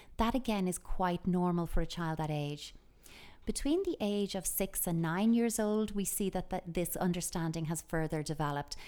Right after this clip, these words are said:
They have a clearer grasp of the concept of death and an increased focus on the physical and biological aspects.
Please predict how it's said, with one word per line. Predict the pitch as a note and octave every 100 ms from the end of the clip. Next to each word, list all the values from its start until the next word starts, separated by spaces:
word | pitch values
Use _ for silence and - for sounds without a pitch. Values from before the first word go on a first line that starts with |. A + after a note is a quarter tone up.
| - -
They | F#3
have | F3+ F#3+ F3+
a |
clearer | - - - F3 F#3 G3 F#3 F3
grasp | D#3+ E3+ D3+ D3+ -
of | D3+ -
the |
concept | - E3+ D#3 D3+ -
of | D3 -
death | E3 F3 - F3+
and | E3
an | D#3+
increased | - F#3+ F3+ - E3+ -
focus | - E3+ E3 E3 D3+ - -
on | D#3+ D#3+ D#3+ - - -
the | F3
physical | - - F#3 E3+ F#3 F3+ D#3+
and | D3+ D3+ -
biological | D#3 D#3+ D3+ D3+ - D#3+ D3 D3
aspects. | D#3 - - C#3+ - -